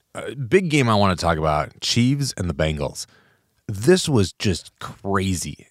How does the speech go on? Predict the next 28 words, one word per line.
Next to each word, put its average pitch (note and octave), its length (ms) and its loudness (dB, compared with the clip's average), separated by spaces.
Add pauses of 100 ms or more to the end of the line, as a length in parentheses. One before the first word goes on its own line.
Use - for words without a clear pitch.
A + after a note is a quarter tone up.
(380)
Two F3+ 420 0
just A2 180 -2
great A#2+ 260 2
teams A2 320 0
battling G2+ 460 2
it F#2+ 100 0
out. F2 300 4
Obviously, G#2 340 2
the E2+ 80 2
Chiefs A2+ 420 0
have E2+ 240 2
just - 220 -4
stepped - 300 0
into F2+ 340 -2
a D#2 80 4
high F2+ 240 0
gear E2+ 280 0
the D#2 100 2
last D#2+ 280 0
several D#2+ 300 0
weeks. D#2 320 -2 (720)
The A2+ 120 6
Bengals F3 600 4
fought, G#2 480 2 (140)
and G2 180 0
they B2+ 180 4
fought A2+ 420 -4
hard F#2 480 2